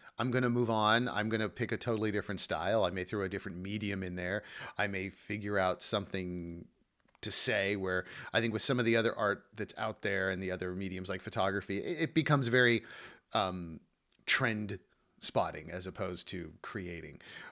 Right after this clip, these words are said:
Um, so, so now that you're, you know, you've graduated and, you know, you've given some great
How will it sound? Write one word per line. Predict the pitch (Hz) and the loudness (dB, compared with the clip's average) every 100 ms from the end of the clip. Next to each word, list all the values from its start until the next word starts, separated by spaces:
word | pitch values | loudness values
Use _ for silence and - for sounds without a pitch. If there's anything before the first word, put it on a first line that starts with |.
| - | -6
Um, | 107 92 90 85 78 80 _ - - - - - | -2 0 -2 -6 -12 -16 _ -20 -20 -20 -10 -4
so, | - - - - | -2 -4 -8 6
so | 175 | 8
now | 151 185 | 12 10
that | 233 | 10
you're, | 170 165 139 - - | 8 6 6 0 -4
you | 135 | 0
know, | 98 - | 0 0
you've | 113 104 | -4 2
graduated | 127 160 165 131 107 104 107 | 8 10 10 10 8 4 2
and, | 110 | 0
you | 120 95 | -2 -2
know, | 95 | -2
you've | 104 98 95 | -4 -4 2
given | 139 151 | 4 4
some | - 120 | 2 2
great | 117 110 | 4 4